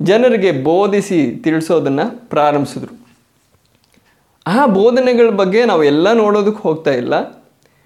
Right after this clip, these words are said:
ಆ, ಸುವಾರ್ತೆಗಳಲ್ಲಿ, ನಾಲ್ಕು ಸುವಾರ್ತೆಗಳಲ್ಲೂ, ಮತ್ತಾಯ, ಮಾರ್ಕ್-, ಮಾರ್ಕ,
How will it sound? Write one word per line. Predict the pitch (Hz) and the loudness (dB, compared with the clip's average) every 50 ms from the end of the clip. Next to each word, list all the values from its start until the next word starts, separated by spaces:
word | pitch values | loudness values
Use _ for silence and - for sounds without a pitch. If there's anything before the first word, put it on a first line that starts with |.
| _ _ _ - | _ _ _ -8
ಆ, | - 135 135 131 127 131 | -4 -2 0 0 0 -2
ಸುವಾರ್ತೆಗಳಲ್ಲಿ, | 131 - - 190 196 202 202 - - - 180 185 170 156 147 139 | -2 -2 0 2 2 2 0 0 0 0 2 2 2 2 2 0
ನಾಲ್ಕು | 131 131 135 151 160 175 190 180 185 190 | 0 -2 -2 -2 0 0 0 -2 -2 -4
ಸುವಾರ್ತೆಗಳಲ್ಲೂ, | - - 175 160 160 160 160 - 151 156 147 139 139 151 160 | -4 -2 -2 -2 -2 -2 -2 -2 -2 0 0 0 0 -2 -2
ಮತ್ತಾಯ, | 151 147 135 - - 165 151 151 156 160 156 | -2 -4 -4 -4 -2 -2 0 0 0 0 0
ಮಾರ್ಕ್-, | 156 147 139 139 - 147 - - - _ - 156 | -2 -2 -2 -2 -4 -4 -8 -14 -16 _ -6 -4
ಮಾರ್ಕ, | 147 147 151 156 151 - | -2 0 0 -2 -2 -2